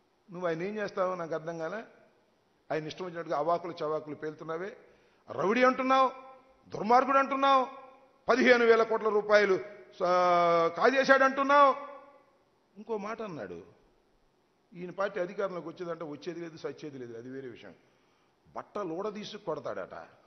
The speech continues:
అబ్బబ్బబ్బబ్బా, ఏమి dialogue అయ్యా, నాకు అర్థం కాదు. బట్టలు ఊడదీసుకుని చంద్రశేఖర్ని, ఎమ్మెల్యేని కొడతావా? ఏ పనేనా? నీకు ఆ దమ్ముందా?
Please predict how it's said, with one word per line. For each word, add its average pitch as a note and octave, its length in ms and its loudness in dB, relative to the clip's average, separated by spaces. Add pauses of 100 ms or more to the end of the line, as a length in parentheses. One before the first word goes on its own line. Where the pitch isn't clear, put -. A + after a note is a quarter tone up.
(120)
అబ్బబ్బబ్బబ్బా, F3 920 -10
ఏమి C#3+ 360 -14
dialogue G#3 520 -8
అయ్యా, C3 200 -10
నాకు A#2+ 260 -12
అర్థం D3 300 -12
కాదు. C#3 320 -6 (680)
బట్టలు C4+ 460 4
ఊడదీసుకుని C#4 580 2
చంద్రశేఖర్ని, C4+ 960 0 (420)
ఎమ్మెల్యేని C#4+ 580 4
కొడతావా? D#3 760 0 (500)
ఏ F3+ 100 0
పనేనా? C4+ 480 2 (800)
నీకు F3 180 0
ఆ E3 40 2
దమ్ముందా? D4+ 680 6